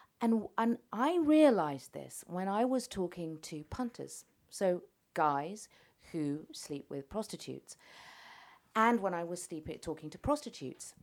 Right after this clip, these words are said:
I nearly said sleeping with prostitutes then. <laughs> No, definitely not. And, and when I was talking to prostitutes themselves, 'cause a lot of the guys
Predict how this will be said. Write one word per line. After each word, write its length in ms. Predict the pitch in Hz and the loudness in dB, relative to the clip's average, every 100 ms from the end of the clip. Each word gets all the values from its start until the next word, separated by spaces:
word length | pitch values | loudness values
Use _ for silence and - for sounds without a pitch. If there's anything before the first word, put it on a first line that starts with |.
| - _ - | -20 _ -16
I 60 | 180 | -8
nearly 200 | 180 143 | -6 -6
said 200 | 139 160 | -6 -10
sleeping 320 | - 240 240 | -6 -6 -4
with 100 | 151 | -8
prostitutes 500 | - 135 - - 147 | -8 -14 -16 -18 -18
then. 1400 | - - 440 - 262 - 311 277 311 240 208 220 269 285 240 - | -12 -6 -4 6 8 10 12 12 12 10 8 6 6 4 2 -6
<laughs> 160 | 277 | -8
No, 280 | - 165 170 | 2 8 8
definitely 320 | 202 196 170 196 | 8 2 0 4
not. 200 | 175 - 156 170 - | 4 4 -2 0 10
And, 280 | 285 330 | 10 10
and 400 | 294 330 - 277 | 8 8 10 8
when 120 | 302 294 | 8 8
I 100 | 254 | 10
was 280 | 247 220 - - 214 | 8 6 -6 -10 -8
talking 280 | 214 185 202 | -4 -4 -6
to 60 | |
prostitutes 420 | 202 190 - 190 | -2 -4 -4 -14
themselves, 520 | - 226 - 330 285 - - - - _ - | -8 -8 2 4 4 0 -18 -20 -20 _ -4
'cause 120 | 247 | 4
a 40 | |
lot 320 | 254 247 247 320 | 6 8 8 8
of 80 | |
the 80 | 453 370 | 6 2
guys 640 | 202 160 147 151 202 233 | 2 2 0 -2 -6 -8